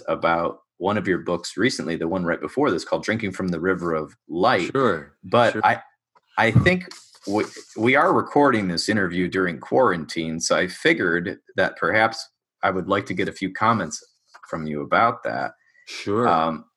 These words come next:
Speaker 1: you wr-, you wrote something on Instagram, and I'm, I love how you have now, I guess, taken to reading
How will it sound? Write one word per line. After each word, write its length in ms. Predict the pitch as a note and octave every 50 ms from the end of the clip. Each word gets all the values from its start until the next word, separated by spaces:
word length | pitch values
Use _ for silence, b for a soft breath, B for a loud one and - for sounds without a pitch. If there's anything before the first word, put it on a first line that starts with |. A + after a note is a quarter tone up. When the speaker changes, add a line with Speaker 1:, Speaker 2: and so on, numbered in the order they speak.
| _ -
Speaker 1:
you 180 | F#2 G#2 A2+
wr-, 200 | A#2+ E3 - - -
you 160 | G#2+ A#2 A#2+
wrote 300 | A#2 D#3 F#3+ F#3 - -
something 500 | - - D3+ C#3+ C#3+ - B2 A2+ G#2+ F#2+
on 560 | C#2+ F#2+ F#2+ F#2+ F#2+ F#2+ G2 G2 F#2 F#2 - _ -
Instagram, 840 | G#2 A2 B2+ A#2+ - - F#2+ - C#2+ D2 C2 C2+ D2+ E2+ A2+ A#2 A#2 - _ _ _ -
and 640 | E2 E2 E2 E2 D#2+ D2+ D#2 D#2+ D#2 D#2 D#2 - - _ _ _ _ -
I'm, 360 | F2+ F2 F#2 E2+ E2 E2 - -
I 100 | E2 F2
love 220 | E2 G2 C3 C3
how 120 | - A#2+ G2+
you 260 | F#2 F2+ F2+ F2+ F2+
have 140 | E2 - -
now, 360 | F#2 G2 F2+ F#2 F2+ - - - -
I 60 | F2+
guess, 260 | F2+ F#2+ F2 - -
taken 460 | - - - F2 - G2 F#2+ G2 F2+
to 420 | - - F#2 F2+ F2 F2 E2+ E2 - _ _ _ _ _ _ _ _ _ _ -
reading 540 | F#2+ - - F3+ - F2+ D2+ C2 B1 A#1+